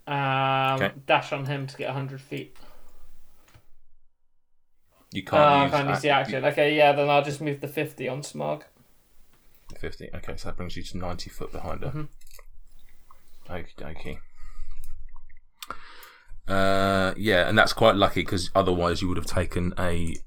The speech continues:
Speaker 2: nasty little fall. Right.
Speaker 1: Would you like me to roll this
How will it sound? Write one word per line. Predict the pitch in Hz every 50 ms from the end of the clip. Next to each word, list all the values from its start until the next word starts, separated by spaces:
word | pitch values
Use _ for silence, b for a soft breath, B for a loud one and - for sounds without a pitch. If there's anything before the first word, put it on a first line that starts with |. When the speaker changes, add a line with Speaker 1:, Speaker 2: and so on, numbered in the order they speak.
| - -
Speaker 2:
nasty | 95 87 82 - - -
little | 87 87 - 85 -
fall. | - - - 87 - - 73 - - - - B B B B B B
Right. | B 123 120 113 -
Speaker 1:
Would | 165
you | 156 151
like | 139 135
me | 143
to | 143 151 147
roll | 147 147 147 147
this | 156 147 - 87 - - - -